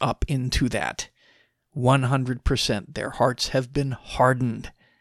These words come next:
or rather, they have hardened their hearts against God. So from a spiritual perspective,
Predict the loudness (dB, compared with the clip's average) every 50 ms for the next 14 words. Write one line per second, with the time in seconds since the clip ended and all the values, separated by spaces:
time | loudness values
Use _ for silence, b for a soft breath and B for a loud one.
0 | _ _ _ _ _ _ _ _ _ _ _ _ -8 -6 -2 0 2 2 2 2
1 | 0 -2 0 -2 -2 0 0 0 -2 0 0 0 0 0 0 -2 -4 -4 -2 -2
2 | -2 -2 0 -2 -2 -2 -2 -4 -4 -4 -4 -6 -8 -6 -6 -6 -4 -2 -2 -2
3 | -2 -6 -8 -10 -8 -8 -6 -6 -6 -6 -6 -6 -4 -2 -2 0 2 4 4 4
4 | 4 2 0 0 0 0 0 2 2 2 2 0 0 -2 -2 -2 -4 -4 -4 -4
5 | -4 -8